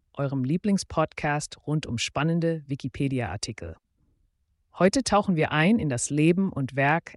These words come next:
eines faszinierenden Historikers, der im italienischen und europäischen Kulturraum Spuren hinterlassen hat. Roberto Vivarelli. Nehmt euch eine Tasse Kaffee, lehnt euch zurück und lasst uns gemeinsam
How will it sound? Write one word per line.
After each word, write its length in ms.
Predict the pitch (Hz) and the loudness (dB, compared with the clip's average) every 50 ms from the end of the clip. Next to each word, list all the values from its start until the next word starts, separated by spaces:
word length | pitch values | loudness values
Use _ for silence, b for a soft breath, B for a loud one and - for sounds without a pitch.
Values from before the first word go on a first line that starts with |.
| _ - | _ -8
eines 280 | 123 123 123 120 - | -6 -4 -4 -4 -6
faszinierenden 800 | - - 165 165 - - - 165 160 160 165 165 170 165 156 151 | -4 -4 -2 -2 -2 -2 -2 -2 0 0 0 0 0 0 -2 -2
Historikers, 880 | 135 135 - - - - 180 160 143 - - - - - - - - - _ - - | -2 -2 -4 -4 -2 -2 -2 -2 -2 -6 -8 -12 -12 -12 -12 -14 -14 -16 _ -8 -6
der 100 | 135 127 | -4 -4
im 100 | 127 - | -2 -4
italienischen 800 | - - - - 131 131 143 156 170 196 202 190 - - 180 | -4 -6 -6 -4 -2 0 2 4 6 6 6 4 2 0 -2
und 160 | 165 - 131 | -2 -2 -6
europäischen 680 | - 123 131 127 123 - - - 160 156 151 - 139 127 | -4 -4 -6 -6 -6 -4 -2 0 2 2 2 0 -2 -4
Kulturraum 800 | - - 120 - - - 175 165 139 127 120 120 117 123 127 | -6 -6 -8 -8 -4 -2 -2 -2 0 -2 -4 -4 -4 -4 -6
Spuren 400 | - - - - 151 151 147 139 | -8 -10 -8 -6 -4 -2 0 0
hinterlassen 560 | 120 123 113 - 107 107 101 101 - 107 107 | 0 -2 -2 -4 -6 -6 -6 -8 -8 -8 -10
hat. 240 | 104 - - - - _ _ _ _ _ _ _ _ _ _ _ - | -10 -12 -14 -18 -20 _ _ _ _ _ _ _ _ _ _ _ -8
Roberto 600 | 131 120 131 139 147 165 - - 196 196 202 202 170 | -6 -2 2 2 2 2 2 0 -2 -2 -2 -4 -8
Vivarelli. 720 | 151 143 143 127 131 117 110 117 117 117 101 85 80 - _ _ _ _ _ _ _ _ _ _ _ _ _ - | -8 -6 -4 -4 -2 -4 -2 -2 -2 -4 -4 -6 -10 -14 _ _ _ _ _ _ _ _ _ _ _ _ _ 0
Nehmt 220 | - 165 190 - | 2 4 6 6
euch 160 | 202 185 - 160 | 6 4 4 4
eine 160 | 151 147 131 | 2 2 2
Tasse 260 | - 156 143 - 120 | 0 -2 -2 -4 -6
Kaffee, 500 | - - 170 160 - 190 190 202 226 233 _ _ _ _ _ _ | -4 -2 -2 0 2 2 4 4 2 0 _ _ _ _ _ _
lehnt 280 | - 147 151 160 - 117 | 0 2 2 2 2 0
euch 160 | 120 - - | -4 -4 -4
zurück 440 | - - 120 127 175 208 - - - _ _ _ _ | -6 -4 0 0 0 0 0 -8 -20 _ _ _ _
und 140 | - 143 127 | -8 -6 -4
lasst 240 | 143 139 - - - | -2 -4 -4 -4 -6
uns 140 | 139 127 - | -6 -6 -6
gemeinsam 800 | - 123 127 135 139 156 170 180 175 185 180 180 180 180 175 | -4 -4 -2 0 2 2 2 2 2 2 2 0 0 -2 -4